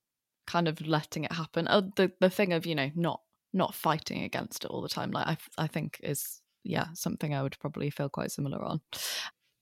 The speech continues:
Okay, so you mentioned kind of social media and how you were sort of communicating even recently about the way you were feeling. I think a lot of maybe what people would have seen, like,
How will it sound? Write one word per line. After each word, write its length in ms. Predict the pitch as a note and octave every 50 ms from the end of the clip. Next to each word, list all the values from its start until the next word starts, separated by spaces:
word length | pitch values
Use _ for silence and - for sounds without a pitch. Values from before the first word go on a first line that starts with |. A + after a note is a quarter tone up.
| _
Okay, 320 | C4+ B3+ - F#3 - - - - - - - _ _
so 140 | - - B3
you 80 | A#3
mentioned 400 | A#3 B3 A#3+ A#3+ - - G3+ F#3+
kind 140 | F#3 F#3 F3
of 80 | F3 F3
social 280 | - F3+ E3+ - -
media 380 | E3 E3+ E3 E3 - - D3+ D3+
and 100 | D3+ D#3+
how 500 | D#3 D#3+ D#3 D#3 D3+ D3+ D3+ D3+ D3 - - _ _ _ _ _ - _
you 220 | - E3+ E3 D#3
were 80 | D#3 D3+
sort 140 | - -
of 60 | - -
communicating 1200 | - F3 D#3+ D#3 D3 D3 D3 C#3+ - D3 D3 C#3+ - - D3+ D3 C#3 C#3 C#3 C3+ C#3 C#3 C3 - - _ _ _ -
even 300 | - - - - C#3 C#3
recently 420 | C#3+ D#3+ E3 - - - - D3+ -
about 240 | - - - -
the 80 | - D3
way 160 | D3 D3+ D3
you 100 | C#3+ C#3+
were 80 | C#3+ D3
feeling. 500 | - - D3+ D3+ - - - - - - - - - - - - -
I 100 | - F#3+
think 400 | - A3 G3+ F3+ - - - - _ _ _ _ _ _ _ _ _ _ _ _ _ _ _ _ _ _ _ _ _ _ _ _ _ _ _ _ _ _ _ -
a 100 | G3+ G#3
lot 200 | G#3 G#3 F#3+ -
of 140 | F#3+ F#3+ -
maybe 300 | F#3+ F3+ F#3 F#3 F3+ F3
what 340 | E3 E3 F3 D#3+ D#3 - - - _ _ -
people 680 | - - G3+ F#3 F3 - _ - F3+ E3 E3 D#3+ E3 E3
would 200 | E3+ E3+ E3 -
have 180 | - F3+ E3
seen, 400 | - - - - - F#3+ F#3 - -
like, 200 | - - - -